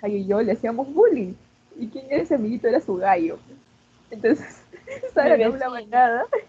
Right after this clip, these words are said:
Speaker 1: <laughs> y su gallo hablaba más que ella, pues. Entonces la jodíamos con el tema de que, "Ay, no, que este, vamos a hacer un caldo, que no sé qué, ¿no? Para matar al gallo".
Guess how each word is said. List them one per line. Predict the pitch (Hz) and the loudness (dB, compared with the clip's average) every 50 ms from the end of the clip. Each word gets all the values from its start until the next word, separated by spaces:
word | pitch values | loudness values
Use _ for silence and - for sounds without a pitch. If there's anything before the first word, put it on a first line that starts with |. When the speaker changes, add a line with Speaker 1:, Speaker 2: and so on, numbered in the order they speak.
| - 349 | -8 -8
Speaker 1:
<laughs> | - - 480 508 415 415 | -8 -10 -8 -6 -2 -2
y | 403 - | -2 -2
su | - - - 370 311 339 | -2 -2 0 2 2 4
gallo | 254 247 226 233 285 277 240 | 4 4 4 4 4 4 2
hablaba | 214 202 208 220 220 208 208 | 2 2 2 2 2 0 0
más | 202 208 285 - - - | 0 -4 -4 -4 -8 -12
que | 403 381 381 381 | -10 -8 -6 -4
ella, | 269 190 180 180 | 0 0 0 -2
pues. | 175 - - - - 302 - - _ _ 539 494 440 381 381 381 359 320 - - | -2 0 2 2 2 0 -4 -18 _ _ -14 -10 -10 -10 -10 -12 -16 -16 -8 -6
Entonces | 240 226 196 214 208 233 226 226 240 240 | -6 -4 -2 -2 -2 0 0 -2 -2 -2
la | 220 208 | -2 -4
jodíamos | - - 190 143 170 185 185 185 202 220 - | -6 -6 -6 -2 -2 -2 -2 -2 -4 -6 -6
con | - 170 170 | -8 -10 -10
el | 170 170 | -10 -6
tema | - 185 180 180 185 180 | -4 -4 -4 -4 -4 -6
de | 180 170 170 - | -6 -8 -10 -12
que, | - - - - 233 | -12 -12 -6 -2 -2
"Ay, | 233 254 262 269 269 277 269 277 247 226 | 0 0 0 0 0 0 0 -2 -4 -6
no, | 220 214 208 220 226 226 226 | -6 -4 -4 -2 -4 -4 -4
que | - - - | -4 -4 -4
este, | 233 - - - - | -6 -6 -4 -2 -2
vamos | 110 - - - | -2 -2 -4 -8
a | - | -12
hacer | 214 - 196 - - | -6 -4 -4 -4 -2
un | 180 214 214 208 | -2 -4 -4 -2
caldo, | - - 302 - - 208 226 220 214 202 165 - | 0 2 2 2 2 2 0 0 -2 -6 -8 -10
que | - - - | -10 -12 -12
no | - | -12
sé | - - - - | -12 -12 -10 -6
qué, | - 202 185 170 | -4 -2 -2 -4
¿no? | 175 185 - 392 - _ | -4 -10 -14 -16 -10 _
Para | - - 202 - | -6 -4 -2 -2
matar | - 269 - - - - | -2 -4 -2 -2 -2 -2
al | 226 233 | 0 0
gallo". | 269 381 392 349 339 339 | 0 0 0 0 -2 -4